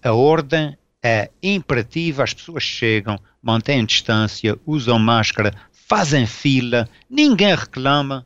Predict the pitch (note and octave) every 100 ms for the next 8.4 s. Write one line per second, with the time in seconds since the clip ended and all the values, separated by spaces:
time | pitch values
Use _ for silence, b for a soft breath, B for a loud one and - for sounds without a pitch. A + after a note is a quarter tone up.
0 | - F3+ A#2+ - - _ _ _ _ _
1 | - - G3 G#3 F3 F#3+ G#3 - F3+ -
2 | G#3 G3 D#3+ - _ _ - C#3+ F#3+ A#3
3 | E3+ C3+ C#3+ - - A#2 E3 - - G#3
4 | G#3+ F3 C3 B2+ B2+ A#2+ A#2 - - _
5 | _ _ - A3 G3 F#3 - - B2+ B2+
6 | A#2 - B2+ - _ _ G3 - D#3 -
7 | A3+ G3 D#3 B2 C3 C3 B2+ C#3 D#3+ -
8 | - D#3+ D3+ -